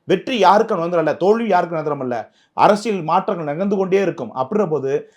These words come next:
அண்ணாமலை தோத்தது வந்து, வீழ்ந்தது வந்து பாத்தீங்கன்னா, அங்க இருக்கிற கட்சிக்காரங்களும், அங்க இருக்கிற கட்சி பணியில, எப்பா, எனக்கு திமுக பூத்து கமிட்டி எல்லா அளவுலயும் ப-, கட்டமைப்பு வெரி ஸ்ட்ராங்கா இருக்கிற, நீயே பணம் கொடுத்தா ஒருத்தர் வீழ்த்து முடிச்சு. அப்படின்ற போது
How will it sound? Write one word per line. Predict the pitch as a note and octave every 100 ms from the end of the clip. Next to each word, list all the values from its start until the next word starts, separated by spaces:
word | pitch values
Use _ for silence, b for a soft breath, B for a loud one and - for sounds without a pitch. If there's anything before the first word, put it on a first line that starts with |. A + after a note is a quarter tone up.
| b
அண்ணாமலை | - F3+ A#3+ A#3 G#3+ F3
தோத்தது | E3 E3+ E3
வந்து, | C#3+ C#3 D#3 B2
வீழ்ந்தது | F#3 G#3+ F#3+ C#3
வந்து | C#3 C3+
பாத்தீங்கன்னா, | B2+ C3 C#3+
அங்க | C3 C3
இருக்கிற | F3+ G3 D#3 C#3+
கட்சிக்காரங்களும், | C#3+ A#3+ F3+ D3 A#2+ A2 C#3 D3 _ _
அங்க | - D#3 D3+
இருக்கிற | F3+ G3+ F3+
கட்சி | C#3+ - A#3+
பணியில, | F#3 C#3+ A2+ G#2 G#2
எப்பா, | A#2 B2 - _ _ -
எனக்கு | G#2+ F#2+ A2 B2+
திமுக | F3+ E3 A2+ G#2 A2+
பூத்து | A2+ D#3 - A#2 A2
கமிட்டி | A2+ C3 B2+ B2
எல்லா | A#2+ A2+ E3 F#3
அளவுலயும் | E3+ F#3+ E3 _
ப-, | A2+
கட்டமைப்பு | - C3 G3+ D3+ B2+
வெரி | C#3 G3+
ஸ்ட்ராங்கா | F3+ F3
இருக்கிற, | E3+ D#3 C#3 b b b
நீயே | F3+ A3 B3+
பணம் | - F#3+ A#3+
கொடுத்தா | A3+ A#3+ A#3
ஒருத்தர் | F3+ F3+
வீழ்த்து | E3+
முடிச்சு. | C#3 - - _ _
அப்படின்ற | C#3+ C#3+ F#3+
போது | C#3 A2 C3